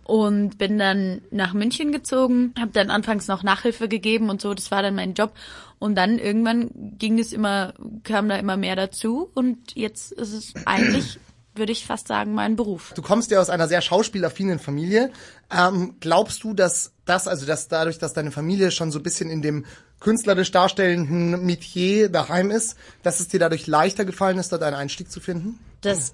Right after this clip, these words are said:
Speaker 1: glaube ich auf jeden Fall. Also ich hab das auch, ich hab dann auch, ähm, da-, also ich hab das immer mitbekommen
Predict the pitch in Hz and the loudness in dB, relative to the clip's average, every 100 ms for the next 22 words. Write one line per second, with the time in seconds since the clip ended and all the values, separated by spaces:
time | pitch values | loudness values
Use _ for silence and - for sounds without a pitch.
0 | _ - 196 196 185 185 185 180 185 175 | _ -2 2 2 0 -6 -8 -6 -4 -4
1 | - - 175 170 156 175 165 - 190 - | -6 -4 -2 0 0 -4 -8 -6 -6 -6
2 | 185 185 180 - - - - 185 - 180 | -6 -4 -4 -6 -14 -12 -8 -8 -4 -4
3 | 175 - 190 175 170 165 - - 233 208 | -4 -10 -10 -8 -8 -8 -14 -8 -2 -2
4 | 196 - 233 247 - 240 226 226 - 240 | -2 -2 -2 -2 0 4 4 2 0 -2
5 | 202 196 208 208 | 2 2 2 0